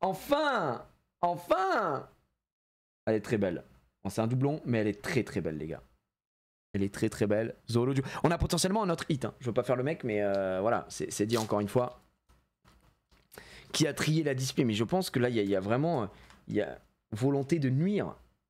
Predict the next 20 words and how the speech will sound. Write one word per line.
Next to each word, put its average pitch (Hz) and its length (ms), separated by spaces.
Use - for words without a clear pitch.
sans - 200
faire 110 160
le 143 80
mec, 196 220
hein. 139 120
Autant 175 340
de 135 80
choses 202 360
comme 135 100
ça. 156 100
Je - 80
suis - 140
quasi 196 260
sûr 202 240
qu'on 139 100
l'a 110 80
déjà 110 160
eu, 90 120
hein. - 80
Putain. - 320